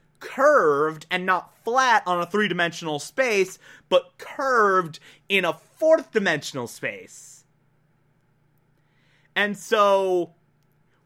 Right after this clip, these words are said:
we could theoretically start from Earth, go in a straight freaking line, and then eventually go back to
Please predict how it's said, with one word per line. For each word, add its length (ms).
we 220
could 880
theoretically 1120
start 600
from 380
Earth, 580
go 240
in 80
a 60
straight 880
freaking 560
line, 680
and 180
then 100
eventually 560
go 360
back 560
to 640